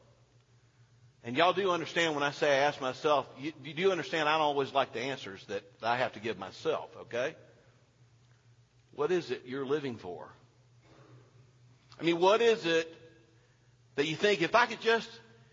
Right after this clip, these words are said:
if I could just do it, if I could just have it, if, if I could just own it, or have this relationship with this person, or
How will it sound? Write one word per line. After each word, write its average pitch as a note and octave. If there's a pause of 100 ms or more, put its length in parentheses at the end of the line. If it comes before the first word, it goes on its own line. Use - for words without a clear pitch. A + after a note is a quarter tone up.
(1040)
if -
I B3+
could A3+
just -
do A#3+
it, - (2250)
if F3+
I B3
could A#3+
just B3+
have A3
it, A#2 (2000)
if, G#3+
if A3+
I C4
could C4
just B3+ (340)
own C4+
it, D3+ (2000)
or G3
have A#3
this B3
relationship G#3
with G3
this A3
person, F3+
or F3